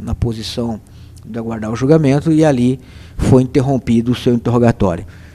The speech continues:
Então, o advogado também tem que ter essa acuidade de analisar dentro de um critério, se aquele depoimento, aquele interrogatório,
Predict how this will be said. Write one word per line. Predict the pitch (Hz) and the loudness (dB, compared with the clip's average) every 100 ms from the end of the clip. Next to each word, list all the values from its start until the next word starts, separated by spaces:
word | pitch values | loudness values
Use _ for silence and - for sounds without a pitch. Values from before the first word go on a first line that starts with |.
| - - | -20 -6
Então, | 160 180 180 127 123 | -2 0 0 -2 0
o | 139 | 0
advogado | 135 143 160 | 4 4 4
também | 175 165 175 | 4 0 0
tem | 160 160 | 0 0
que | - | 2
ter | 143 123 120 | 4 4 2
essa | 120 - 117 110 | -2 0 0 0
acuidade | - - 139 123 123 139 165 151 139 | -4 -2 0 2 6 8 8 4 0
de | 131 | 0
analisar | 135 135 127 113 143 165 | 2 2 0 2 6 6
dentro | 131 147 147 139 | 4 0 2 0
de | 139 | 0
um | |
critério, | 131 135 - 139 156 170 131 117 - - - - - - - | -2 -4 0 6 8 6 2 -6 -18 -20 -20 -20 -20 -20 -18
se | - 123 | -4 -4
aquele | - 175 | 4 6
depoimento, | 185 - 190 190 185 165 | 8 10 10 10 10 8
aquele | 143 175 | 6 6
interrogatório, | 175 190 185 - 170 160 131 | 8 8 8 8 10 12 10